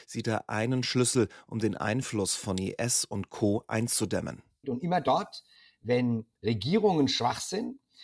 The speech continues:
Speaker 2: wenn ökonomische Not herrscht, wenn Ungleichheit herrscht, ist natürlich das ein Rekrutierungspotenzial auch für terroristische Gruppierungen.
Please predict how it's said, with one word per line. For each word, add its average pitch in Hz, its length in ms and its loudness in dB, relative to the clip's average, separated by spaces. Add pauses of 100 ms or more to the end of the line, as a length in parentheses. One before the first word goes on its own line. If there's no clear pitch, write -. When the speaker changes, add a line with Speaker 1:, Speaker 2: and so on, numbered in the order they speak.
Speaker 2:
wenn 127 280 -2
ökonomische 143 1200 2
Not 151 680 6
herrscht, - 540 -8 (280)
wenn 123 240 -2
Ungleichheit 196 800 0
herrscht, 170 260 -6
ist - 140 -8
natürlich 208 680 2 (240)
das 123 240 -6
ein 156 420 2
Rekrutierungspotenzial 143 1500 0
auch 151 240 4
für 156 120 4
terroristische 143 440 2
Gruppierungen. 92 600 -4